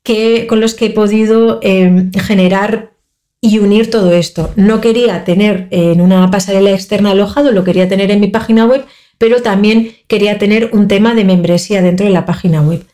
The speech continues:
¿Por qué esto? Y aquí te cuento mi historia personal. La primera vez que quise sacar un curso online, el primer hándicap con el que me encontraba era el tema de la pasarela de pago.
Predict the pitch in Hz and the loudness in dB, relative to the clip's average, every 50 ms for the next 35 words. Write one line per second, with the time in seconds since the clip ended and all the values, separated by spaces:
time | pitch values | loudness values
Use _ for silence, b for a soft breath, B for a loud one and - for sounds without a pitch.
0 | _ _ - 220 220 220 220 226 277 285 311 330 320 - - - 180 - - 185 | _ _ -4 -2 0 0 0 0 -2 -2 -2 -2 -4 -6 -4 -4 -4 -4 -2 -2
1 | 180 170 170 196 202 - 220 220 226 226 233 226 262 277 277 - B B B B | -2 -2 0 -2 -2 -2 -2 0 2 2 2 2 2 0 -4 -6 B B B B
2 | B B 214 208 185 185 - 208 202 214 202 180 190 180 - - 175 160 160 156 | B B 0 0 0 -2 -2 -2 0 0 0 0 -2 -4 -2 -2 -2 0 0 0
3 | 151 175 - - _ _ _ _ _ _ _ _ _ _ - _ - 220 202 190 | -2 -4 -4 -10 _ _ _ _ _ _ _ _ _ _ -10 _ -2 -2 0 0
4 | 208 202 220 233 262 277 294 311 302 294 - - b b b b b - 208 196 | 0 0 2 0 0 -2 -2 0 -2 -2 -4 -6 b b b b b -4 -4 -2
5 | 185 233 233 226 - 269 - 262 247 247 247 240 240 226 226 226 226 220 - 208 | -2 -2 -2 -2 -2 -6 -6 -6 -4 -2 0 2 2 2 2 0 -2 -2 -2 -2
6 | 196 202 214 220 220 214 214 226 220 B B B B B _ _ _ - 240 214 | 0 0 2 2 2 2 0 0 -2 B B B B B _ _ _ -2 -2 -2
7 | 190 180 190 196 202 220 226 226 - 262 254 240 214 196 185 190 185 175 - - | 0 0 0 0 0 0 -2 -4 -4 -2 0 0 2 0 0 -2 -4 -4 -4 -2
8 | - 180 175 170 175 - 175 175 180 175 170 180 170 180 185 202 226 226 220 233 | -2 0 0 0 0 0 0 0 0 0 0 0 2 2 2 2 0 0 0 0
9 | 240 247 240 - _ _ _ _ - 208 185 185 208 220 240 - - - 175 170 | -2 -2 -4 -10 _ _ _ _ -4 -4 -2 0 0 -2 -4 -4 -2 -2 -2 0
10 | - 170 185 208 220 214 190 180 185 170 151 - 190 175 165 165 165 165 180 180 | 0 0 0 0 0 0 0 -2 -2 -4 -6 -4 -4 -2 -2 0 0 0 0 0
11 | 254 254 226 226 180 175 | 0 -2 -2 -2 -2 -4